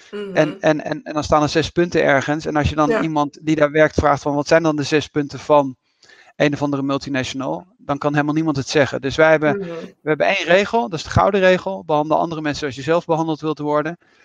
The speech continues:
Speaker 1: Mhm.
Speaker 2: Eh, en als je het niet weet, dan vraag twee collega's en gebruik voor de rest je gezond mensenverstand. En daarmee kom je, denk ik, heel ver.
Speaker 1: Mhm.
Speaker 2: Eh, en een vriend van mij, die, eh, die zegt altijd, eh,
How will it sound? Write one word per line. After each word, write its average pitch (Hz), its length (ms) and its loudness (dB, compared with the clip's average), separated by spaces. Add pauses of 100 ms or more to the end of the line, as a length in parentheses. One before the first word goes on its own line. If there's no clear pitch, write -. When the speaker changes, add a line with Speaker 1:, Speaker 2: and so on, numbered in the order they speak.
Speaker 1:
Mhm. 190 420 -2
Speaker 2:
Eh, 147 300 6
en 156 80 0
als 156 120 2
je - 60 -6
het 143 80 -12
niet 151 100 -4
weet, 156 200 2
dan 143 120 -4
vraag 143 260 0
twee 135 220 0
collega's 156 640 0
en 143 140 -8
gebruik 139 360 -2
voor 147 120 -6
de 139 60 -6
rest 143 180 -2
je 139 80 -10
gezond 135 280 -10
mensenverstand. 156 680 -4 (540)
En 151 220 0
daarmee 170 920 4 (640)
kom 165 260 0
je, 151 360 4 (680)
denk 165 220 2
ik, 147 120 0
heel 190 200 6
ver. 220 440 2 (360)
Speaker 1:
Mhm. 226 260 2
Speaker 2:
Eh, 151 360 4
en 151 140 -2
een 156 180 -6
vriend 185 220 -6
van 170 120 -12
mij, 160 540 0
die, 151 360 0
eh, 151 220 -2
die 160 120 -8
zegt 156 260 -4
altijd, 151 520 2
eh, 147 280 4